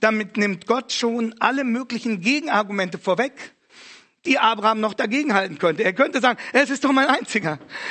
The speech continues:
Er könnte sagen, „Ich hab ihn doch lieb.“ Aber Gott schlägt ihm das alles sofort aus der Hand und sagt, „Von Anfang an, nimm Ab-, nimm Isaak, deinen einzigen, den du lieb hast. Ich weiß, ich weiß, was los ist.“ Helmut Frey sagt zu dieser Stelle, „Mit diesen Worten ist alles, was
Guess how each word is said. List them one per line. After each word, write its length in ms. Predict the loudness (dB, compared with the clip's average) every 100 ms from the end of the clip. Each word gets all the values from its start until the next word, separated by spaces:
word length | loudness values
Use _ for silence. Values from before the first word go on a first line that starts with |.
| 2
Er 140 | 2
könnte 260 | 4 0 2
sagen, 260 | 2 2 2
„Ich 140 | 2
hab 160 | 0 2
ihn 120 | 2
doch 120 | 2
lieb.“ 300 | 4 2 2
Aber 200 | 0 2
Gott 200 | 2 0
schlägt 240 | 0 -2 0
ihm 140 | 2
das 140 | 2
alles 240 | 2 2 0
sofort 340 | 0 0 2
aus 160 | 0 2
der 100 | 2
Hand 180 | 2 0
und 120 | 0
sagt, 200 | 0 0
„Von 300 | -4 0 2
Anfang 320 | 2 2 2
an, 140 | 4
nimm 160 | 2 2
Ab-, 400 | 2 2 0 0
nimm 280 | 2 2 0
Isaak, 520 | -2 2 2 2 2
deinen 200 | 2 2
einzigen, 480 | 0 0 0 -2 2
den 140 | 2
du 60 | 2
lieb 200 | 2 0
hast. 180 | -6 -8
Ich 180 | -10 -2
weiß, 300 | -2 -2 -6 -20 -10
ich 160 | -8 -2
weiß, 200 | -2 -2
was 160 | -6
los 260 | -8 -12 -16
ist.“ 220 | -20 -20 _ _ _ _ _ _ _ _ _ _ _ _ _ _ _ _ _ _ _ _ _ _ _ _ _ _ _ _ 0
Helmut 260 | 0 0
Frey 280 | 0 2 4
sagt 280 | 2 0 -4
zu 100 | -6
dieser 240 | 0 0
Stelle, 440 | 0 0 2 2 -2 -14 _
„Mit 200 | -6 -4
diesen 220 | -2 2
Worten 300 | 2 2 -4
ist 160 | -4 0
alles, 320 | 0 0 -2
was 240 | -6 -8